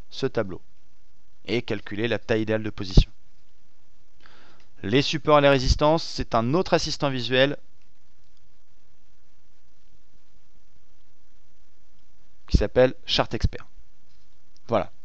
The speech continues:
Mon broker ne connaît pas les stops glissants.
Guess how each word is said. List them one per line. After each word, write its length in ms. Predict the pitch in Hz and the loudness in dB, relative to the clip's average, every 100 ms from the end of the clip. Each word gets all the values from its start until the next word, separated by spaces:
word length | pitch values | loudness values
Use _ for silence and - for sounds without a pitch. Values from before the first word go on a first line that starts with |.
| - - - - - - - | -6 -6 -6 -6 -6 -6 4
Mon 180 | 156 247 | 8 8
broker 440 | 196 214 214 233 | 10 8 10 8
ne 100 | 214 | 8
connaît 340 | - 226 208 202 | 6 6 6 8
pas 140 | 208 | 6
les 80 | 196 | 10
stops 260 | - 190 | 8 8
glissants. 380 | 156 160 156 113 | 6 12 12 12